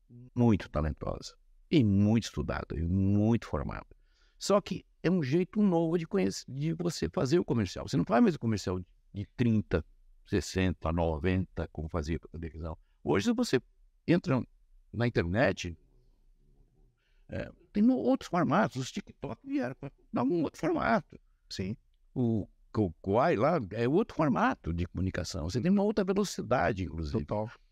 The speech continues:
Speaker 1: E você tem, é, é, é, é, é, é, tem uma durabilidade diferente também. Você fazia um comercial por semestre. Eu lembro da Vila Jaque Jeans fazia um comercial pra Fórmula um, ele fazia um comercial por semestre. Hoje você faz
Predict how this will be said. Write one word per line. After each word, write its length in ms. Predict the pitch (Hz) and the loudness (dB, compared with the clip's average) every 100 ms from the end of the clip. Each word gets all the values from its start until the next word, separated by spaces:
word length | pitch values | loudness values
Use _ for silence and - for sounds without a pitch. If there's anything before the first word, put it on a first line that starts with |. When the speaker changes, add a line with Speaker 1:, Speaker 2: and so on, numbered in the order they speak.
| _ - | _ -6
Speaker 1:
E 60 | 147 | -2
você 220 | 156 139 | -2 0
tem, 240 | 190 202 - _ _ - | 2 2 0 _ _ 0
é, 80 | |
é, 60 | 127 | 0
é, 80 | - | 2
é, 1120 | 107 87 71 76 64 82 71 82 82 67 76 | 0 0 -4 -6 -6 -8 -8 -8 -6 -8 -10
é, 300 | - 80 71 | -10 -10 -10
é, 40 | 85 - _ _ | -10 -14 _ _
tem 100 | 151 | 0
uma 280 | 160 156 165 | 2 0 -2
durabilidade 960 | 123 160 180 147 160 135 147 165 185 147 | -2 2 2 2 0 0 2 2 2 0
diferente 560 | 107 101 98 92 90 | -4 -4 -2 -2 -2
também. 380 | - 80 80 73 73 | -4 -6 -4 -8 -8
Você 100 | 135 | -2
fazia 200 | 143 196 | 0 0
um 80 | |
comercial 680 | 202 208 196 208 - 214 - | 0 0 0 -2 -2 0 0
por 160 | - 262 | -2 -4
semestre. 800 | 359 277 254 277 - - 185 - _ _ _ _ _ _ _ _ _ _ _ _ - | 0 2 2 2 0 -2 -4 -6 _ _ _ _ _ _ _ _ _ _ _ _ -4
Eu 80 | 143 | 0
lembro 200 | 185 190 | 2 2
da 80 | 165 | 2
Vila 240 | 190 160 | 2 2
Jaque 300 | 117 147 135 | 2 0 -2
Jeans 280 | 107 143 175 | -4 -2 0
fazia 220 | 139 131 | 0 0
um 60 | 147 | -2
comercial 360 | 139 131 131 | 0 -2 -2
pra 100 | 127 | -6
Fórmula 320 | 120 139 123 147 | -4 -2 -2 -2
um, 40 | |
ele 80 | 202 | -2
fazia 180 | 208 226 | -2 0
um 40 | |
comercial 360 | 240 233 220 240 | 0 0 -2 -2
por 140 | 277 | -4
semestre. 840 | 311 254 277 269 269 - - 64 _ _ _ _ _ _ | -2 -2 0 0 -2 -4 -10 -10 _ _ _ _ _ _
Hoje 200 | - 214 | -4 -2
você 100 | - | -2
faz 340 | - 247 226 | -2 -2 -2